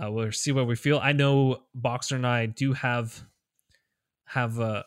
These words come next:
a separate side related project kinda to the podcast after the, kinda in the new year, uh, which we'll talk about at some point, which, which I think some people will like. So, uh, so there's,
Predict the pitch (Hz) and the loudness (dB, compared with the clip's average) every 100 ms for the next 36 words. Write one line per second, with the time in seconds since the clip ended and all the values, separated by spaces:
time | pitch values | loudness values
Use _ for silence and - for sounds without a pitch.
0 | - 127 - 156 151 151 131 113 _ _ | -6 -4 2 2 2 2 2 0 _ _
1 | _ _ _ _ _ _ _ - - - | _ _ _ _ _ _ _ -6 0 4
2 | 156 156 156 139 - 160 147 147 151 139 | 6 4 2 -4 -6 -2 4 4 4 0
3 | - 139 143 151 - - 151 147 135 139 | 0 0 0 -2 -4 -2 0 0 -2 -6
4 | - 135 135 147 131 - - 123 127 - | -6 -6 -2 0 0 -2 -4 -2 -2 -2
5 | 127 123 - 123 113 131 123 120 120 120 | -4 -4 -4 -8 -6 -4 -4 -4 -4 -2
6 | 123 117 117 117 _ _ _ _ _ - | -2 -2 -2 -4 _ _ _ _ _ -12
7 | 107 98 104 110 104 107 104 104 101 101 | -8 -6 -8 -8 -6 -6 -6 -6 -8 -10
8 | 101 101 98 _ _ 123 107 - - _ | -10 -12 -12 _ _ -8 -6 -6 -8 _
9 | _ _ _ - 151 208 165 127 107 101 | _ _ _ -4 0 2 2 -2 -4 -8
10 | 98 95 107 107 - 98 - _ _ - | -10 -14 -14 -12 -10 -10 -12 _ _ -20
11 | _ _ _ 120 107 98 98 - 120 117 | _ _ _ -8 -6 -6 -6 -4 -2 -2